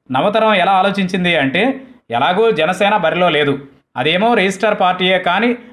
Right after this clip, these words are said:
రికగ్నైజ్డ్ పార్టీ కాదు. రికగ్నైజ్ పార్టీ కావాలంటే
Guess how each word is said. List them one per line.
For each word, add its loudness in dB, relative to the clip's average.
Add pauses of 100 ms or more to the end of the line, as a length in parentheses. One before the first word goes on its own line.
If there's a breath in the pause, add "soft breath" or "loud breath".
రికగ్నైజ్డ్ 0
పార్టీ 0
కాదు. -2 (160)
రికగ్నైజ్ -4
పార్టీ 0
కావాలంటే 0